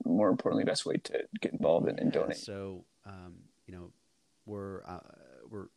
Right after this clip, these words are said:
Speaker 2: uh, or I'm very active on Instagram at Member for a Day, so definitely follow us there. Um, our website's member for a day dot com,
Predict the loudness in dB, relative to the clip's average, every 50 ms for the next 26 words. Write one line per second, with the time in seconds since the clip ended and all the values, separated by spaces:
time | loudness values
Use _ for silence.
0 | _ -18 -16 -14 -12 -12 -10 -10 -10 -10 -10 -10 -10 -6 -6 -4 -2 -2 -2 -4
1 | -4 -6 -8 -8 -6 -6 -6 -6 -6 -6 -8 -8 -8 -6 -6 -6 -4 -6 -6 -6
2 | -6 -8 -8 -10 -12 -12 -12 -12 -10 -8 -8 -6 -8 -8 -8 -8 -8 -8 -6 -6
3 | -8 -8 -8 -8 -10 -12 -14 -16 -16 -16 -16 -16 -18 _ -14 -14 -14 _ -14 -18
4 | -14 -12 -10 -10 -8 -8 -10 -10 -10 -10 -10 -8 -8 -8 -8 -8 -10 -12 -14 _
5 | _ _ _ _ -20 -18 -16 -16 -16 -16 -16 -16 -12 -10 -10 -10 -10 -10 -8 -8
6 | -10 -10 -12 -12 -10 -10 -10 -12 -12 -12 -10 -10 -8 -10 -10 -10 -10 -8 -8 -8
7 | -8 -8 -10 -8 -8 -10 -10 _ -10 -12 -10 -10 -10 -10 -12 -14